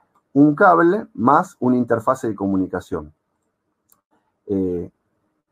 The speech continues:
el vínculo de los cables de comunicación, eh, se hacía principalmente a través de una ficha, eh, donde vinculábamos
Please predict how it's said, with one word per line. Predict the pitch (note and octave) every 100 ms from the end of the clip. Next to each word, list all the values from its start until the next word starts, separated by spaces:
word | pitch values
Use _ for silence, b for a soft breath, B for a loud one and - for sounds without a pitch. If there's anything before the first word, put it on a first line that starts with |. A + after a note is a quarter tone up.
| _ _ _ _
el | G#2+ C#3
vínculo | F#3 D3 B2+ G#2+ G#2
de | G2+
los | G2+ G2
cables | D3 C#3 G#2+
de | F#2
comunicación, | F2+ F#2 F#2+ F#2 F#2+ - A2 F2 E2+ _ _ _ _ _
eh, | D#2+ D#2 C#2 - _ _ _ _
se | F#2+
hacía | - B2+ C#3
principalmente | C3+ B2 C#3+ D3 D3+ D#3+ F3+
a | D3+
través | A#2+ A2 A#2
de | A#2
una | A#2 A2 G#2+
ficha, | D#3+ C#3+ C3 C#3+ _ _ _ _ _
eh, | E2 D#2+ D2 - _ _ _ _
donde | G2+ G#2 G2+
vinculábamos | G2+ G#2+ A#2 B2 A2 G2+ F2 -